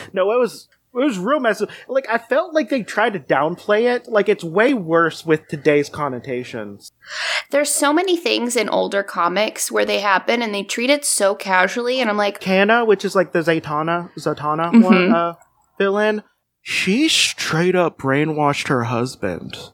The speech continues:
Speaker 1: And they play that off as, it was, it's a one-off, like, joke thing. Like, you know, sometimes you have to make him do what you want. She,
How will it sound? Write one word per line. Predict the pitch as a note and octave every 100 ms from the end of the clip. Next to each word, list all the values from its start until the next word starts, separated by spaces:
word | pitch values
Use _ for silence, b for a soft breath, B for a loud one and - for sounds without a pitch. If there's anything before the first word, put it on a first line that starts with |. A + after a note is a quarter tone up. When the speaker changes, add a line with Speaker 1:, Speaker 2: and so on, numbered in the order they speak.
| _ _ -
Speaker 1:
And | G#3 D#3+
they | G#3 C#4
play | - - D#4
that | A#3+ G3+ F#3
off | F3+ F3
as, | F3 D#3+ -
it | A#3+
was, | D4+ A3 A#3+
it's | A#3+
a | D#4
one-off, | G#3+ A3 A#3 G#3 F#3+ F3+
like, | F3+ C#3+ C3
joke | B2+ C3+ F3+ -
thing. | - C#3 A#2+ B2
Like, | D#3+ B B B
you | F#4+
know, | F4+
sometimes | - F#4+ F4 D4+
you | D#4+
have | D#4
to | B3
make | B3 -
him | G#3
do | F#3 F3
what | D#3+
you | D3+
want. | D3+ C3 - _ _ _
She, | - - C#4 F#4